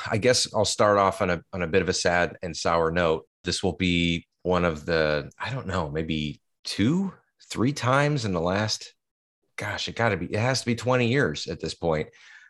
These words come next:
uh, or fifteen years maybe, that we're unfortunately not gonna be able to be with each other for WrestleMania. And that was, you know, certainly a tough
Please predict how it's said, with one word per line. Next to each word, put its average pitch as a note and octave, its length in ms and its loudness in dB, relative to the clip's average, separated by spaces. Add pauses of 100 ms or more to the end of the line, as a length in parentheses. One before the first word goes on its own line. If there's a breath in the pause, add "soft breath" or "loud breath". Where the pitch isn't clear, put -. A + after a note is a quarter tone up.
(160 loud breath)
uh, E2+ 300 2
or G2+ 240 2
fifteen C3 460 2
years D#2+ 280 0
maybe, D#2 460 -6
that F2+ 300 4
we're G#2 380 4
unfortunately F#2+ 720 -2
not F#2 280 2
gonna F#2 160 0
be E2 300 -2
able F2 240 -2
to - 140 -8
be D#2+ 540 -2 (300 soft breath)
with G#2 240 2
each F2 140 -2
other D#2+ 180 0
for D#2+ 140 -6
WrestleMania. D2 640 -2 (600 soft breath)
And D2+ 800 -2 (120)
that F2 220 2
was, E2+ 420 0
you E2+ 120 -4
know, D#2 60 0
certainly D#2 420 0
a D2+ 60 -2
tough - 520 -2